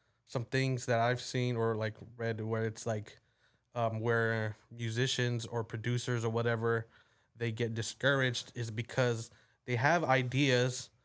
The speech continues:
right? But they don't necessarily have their sk-, or their skill set is not good enough, doesn't match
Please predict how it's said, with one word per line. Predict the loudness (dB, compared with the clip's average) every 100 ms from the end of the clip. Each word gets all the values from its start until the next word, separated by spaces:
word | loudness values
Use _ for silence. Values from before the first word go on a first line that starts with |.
| _ _ -2
right? | 0 0 -4 _ _ -4
But | -2
they | 0 2
don't | 2 2
necessarily | 0 0 0 2 4 4 2 0 -4 -14 _ _
have | 2 4 4 0 -10 -14
their | -6 -4
sk-, | -4 -2
or | 0 2
their | 2
skill | 0 0 2
set | 2 2 0
is | -2 -2
not | 0 0 -4 _ _ _ _
good | -2 0
enough, | 2 -2 -4 -2
doesn't | -2 0 -2
match | -2 0 0 0 -8 -14